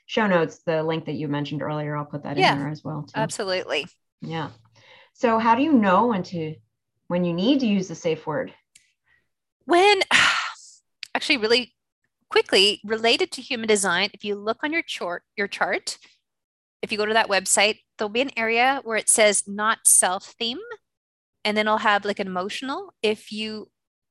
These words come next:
Speaker 2: are like my, my type, it says frustration. So
Speaker 1: Hmm.
Speaker 2: that when I'm feeling frustrated, it means I'm out of alignment with how I'm meant to show up. The same could be held true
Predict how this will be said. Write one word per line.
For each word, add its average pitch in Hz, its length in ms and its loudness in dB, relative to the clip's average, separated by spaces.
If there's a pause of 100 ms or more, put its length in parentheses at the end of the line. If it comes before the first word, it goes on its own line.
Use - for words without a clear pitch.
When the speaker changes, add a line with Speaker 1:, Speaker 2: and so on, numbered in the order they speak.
(100)
Speaker 2:
are 202 100 0
like 202 180 2
my, 196 400 2
my 208 200 0
type, - 300 -2
it 208 140 0
says 190 320 4 (800)
frustration. - 600 -10 (760)
So - 160 -8
Speaker 1:
Hmm. - 80 -10
Speaker 2:
that 220 400 0
when 220 120 -8
I'm 202 120 -6
feeling 233 260 -4
frustrated, 233 920 -2
it 208 140 -4
means 214 380 -2
I'm 202 260 -6 (100)
out 196 220 4
of 214 120 0
alignment 196 540 -2
with 185 140 -10
how 185 240 -2
I'm 180 140 -6
meant - 240 -10
to 185 100 -12
show - 300 -6
up. - 120 -4 (600)
The 226 80 4
same 254 400 4
could - 180 -4
be 302 140 -2
held 233 340 0
true 254 600 -8